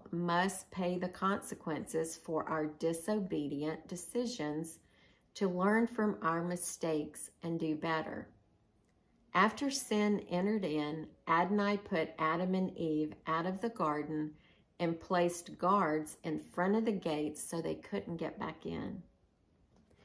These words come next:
In this same chapter, we find Adonai talking to Jesus and the Holy Spirit when he says, "Look, the human beings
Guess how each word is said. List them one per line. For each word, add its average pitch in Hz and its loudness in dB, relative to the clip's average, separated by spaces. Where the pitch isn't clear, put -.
In 240 6
this 294 4
same 202 2
chapter, 175 -4
we 190 6
find 170 2
Adonai 165 2
talking 196 2
to 240 0
Jesus 165 -4
and 165 2
the 156 -2
Holy 185 2
Spirit 180 0
when 160 -2
he 170 -2
says, 160 0
"Look, 233 2
the 180 0
human 196 2
beings 190 0